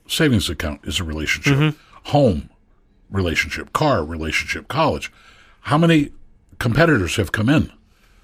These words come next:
Speaker 1: I don't need a bank anymore. I can go straight to the car dealer and get a loan. I
Speaker 2: Yeah,
Speaker 1: can go
Speaker 2: right.
Speaker 1: some-, to somewhere else, and I don't have to go through my local bank for a mortgage. I, and boom,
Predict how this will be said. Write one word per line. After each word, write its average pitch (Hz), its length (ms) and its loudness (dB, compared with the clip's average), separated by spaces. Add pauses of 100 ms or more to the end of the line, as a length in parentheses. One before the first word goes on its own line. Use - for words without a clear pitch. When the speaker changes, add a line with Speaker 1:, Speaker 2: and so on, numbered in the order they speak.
(140)
Speaker 1:
I - 100 0
don't 139 120 4
need 147 160 4
a 139 40 2
bank 120 240 2
anymore. 98 280 0
I 104 80 4
can 120 80 -2
go 113 100 6
straight 123 300 0
to - 100 -4
the 110 100 2
car 135 220 2
dealer 107 360 0 (360)
and 104 180 4
get 104 280 2 (260)
a - 80 -4
loan. 85 400 -2 (180)
I 107 140 2
Speaker 2:
Yeah, 107 60 0
Speaker 1:
can 101 280 0
go 110 480 2
Speaker 2:
right. - 120 -8
Speaker 1:
some-, 120 360 0
to 113 180 -2
somewhere 120 360 4
else, 127 240 0 (400)
and 107 260 -2
I 104 140 0
don't 113 100 4
have 113 140 2
to - 60 -12
go 123 100 2
through 110 140 -2
my 107 60 2
local 107 260 0
bank 107 220 -2
for 104 220 -2
a 98 140 -4
mortgage. 120 520 -2 (300)
I, - 100 -2
and 120 320 -2 (200)
boom, 156 180 0